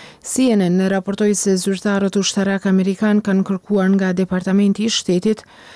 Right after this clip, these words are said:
të njoftojë Turqinë me planin që luftania të kalojë nëpër ngushticat e Bosforit dhe të Dardaneleve që ndajnë Stambollin dhe lidhin mes dheun me detin e Zi. C N N citoi si burim për raportin tre zyrtarë amerikan të cilët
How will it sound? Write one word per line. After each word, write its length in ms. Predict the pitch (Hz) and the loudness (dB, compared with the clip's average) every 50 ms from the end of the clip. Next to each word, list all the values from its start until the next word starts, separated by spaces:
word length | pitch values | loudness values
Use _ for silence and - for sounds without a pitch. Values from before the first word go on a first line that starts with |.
| - - _ | -20 -18 _
të 160 | - 214 208 214 220 | -2 0 2 4 2
njoftojë 340 | 220 202 - 240 247 240 - 247 | 2 0 0 0 0 0 0 -2
Turqinë 480 | 240 208 - - - 233 226 226 220 | -2 -2 -4 -2 0 2 4 4 2
me 40 | 202 | 2
planin 460 | - - - 208 214 214 220 220 214 | 0 -2 -2 0 0 2 2 2 2
që 160 | 208 - 208 196 196 | 2 0 -2 -2 -2
luftania 580 | 190 - - 190 180 190 196 202 220 226 233 | -4 -6 -4 -4 -2 0 2 2 2 2 0
të 160 | 226 214 202 | -2 -4 -4
kalojë 380 | - 180 185 196 202 202 202 196 | -2 -2 0 2 2 2 2 2
nëpër 240 | 185 180 - 185 185 185 | 0 0 0 0 2 2
ngushticat 720 | 185 180 185 175 - - - 220 214 - - - 190 175 - | 2 0 -2 -4 -6 -6 -2 -2 -2 -2 -2 -2 -2 -2 0
e 100 | 185 180 175 | 0 -2 -2
Bosforit 880 | 170 180 185 180 - - - - - - 220 214 202 185 175 180 - 190 | 0 -2 -2 -2 -2 -6 -10 -10 -6 -2 0 0 0 0 -2 -4 -4 -4
dhe 240 | 180 170 185 180 - | -2 -2 -2 -2 -2
të 140 | 190 175 165 | -2 -2 -2
Dardaneleve 880 | 180 175 175 175 175 196 208 220 220 208 202 202 214 233 226 254 254 233 | -2 -2 -2 -2 -2 0 2 2 2 2 2 0 0 0 0 0 -2 -2
që 280 | - - - 190 185 190 | -2 -4 -2 0 0 2
ndajnë 320 | 196 196 190 196 190 185 - - | 0 0 0 0 0 0 -2 -4
Stambollin 720 | - - 185 180 180 175 180 190 208 226 240 254 240 233 | -4 -2 0 2 2 2 2 0 0 2 2 2 2 2
dhe 160 | 196 180 180 175 | 2 0 0 -2
lidhin 480 | 180 196 220 220 208 214 208 202 185 - _ _ _ _ _ - | 0 0 0 0 2 2 2 0 0 -4 _ _ _ _ _ -8
mes 320 | - 165 180 175 - - - - | -4 -2 -2 -2 -4 -4 -4 -2
dheun 320 | 214 226 233 240 233 226 | 0 2 2 4 4 4
me 160 | 208 185 170 | 2 2 0
detin 400 | 160 - 170 170 170 - 160 165 | -2 -2 -2 -2 -2 -2 -4 -4
e 120 | 170 175 175 | -2 -2 -2
Zi. 240 | 170 170 185 185 170 175 _ _ _ - - - - - - - - _ | -2 0 0 0 -2 -4 _ _ _ -20 -20 -20 -18 -20 -20 -20 -20 _
C 220 | - - - 269 269 | -10 -4 -2 0 2
N 140 | 247 233 214 | 2 2 2
N 160 | 185 180 190 185 | 2 2 0 0
citoi 380 | - - 202 - 208 202 202 190 | -2 -4 -4 -2 0 0 0 0
si 220 | - - 208 190 | -2 -2 -2 -2
burim 300 | 180 190 208 208 208 196 196 | 0 0 0 0 2 0 0
për 220 | 190 190 185 185 | 0 0 -2 -2
raportin 480 | 185 185 - 196 196 202 196 - 220 214 208 | -2 -2 -2 -2 -2 -2 0 0 0 0 2
tre 200 | - 214 220 208 | 2 0 0 0
zyrtarë 540 | 196 202 190 185 - 202 190 185 185 185 180 | 0 0 -2 -2 -2 -2 -2 -2 0 0 0
amerikan 480 | 180 185 180 185 180 - 214 208 208 202 | 0 0 0 -2 -2 0 0 2 2 2
të 140 | - 196 180 | 0 -2 -4
cilët 460 | - - - 220 214 214 220 214 - | -4 -2 -2 0 2 2 0 -2 -2